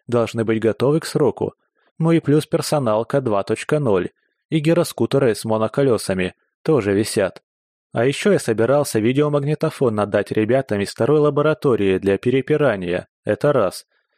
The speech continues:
Второе – это фильм про пикнику. Раз начал, надо сделать. Сценарий же, сука, не переведен. О, это надо за пару дней оформить.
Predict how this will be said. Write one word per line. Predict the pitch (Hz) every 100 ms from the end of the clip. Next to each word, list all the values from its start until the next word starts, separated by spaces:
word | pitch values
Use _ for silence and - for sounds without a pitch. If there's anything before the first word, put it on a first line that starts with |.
| _ _
Второе – | - 131 143 180 117
это | 110 - 101
фильм | - 170
про | 135 117
пикнику. | 117 - 143 - 98 - _ _
Раз | - 147 -
начал, | 139 104 - 92 - 101
надо | 95 95
сделать. | 143 135 127 127 - - _ _ _ _ _
Сценарий | - - 175 196 180 151
же, | 147
сука, | - 160 147 139 135
не | 117
переведен. | 117 107 104 98 113 120 90 - _ _ _ _ _ _ _ _ _ -
О, | 123 165 175
это | 180 180 160
надо | 143 143 143
за | 139 139
пару | 120 135 139
дней | 104 117
оформить. | 135 127 107 92 - -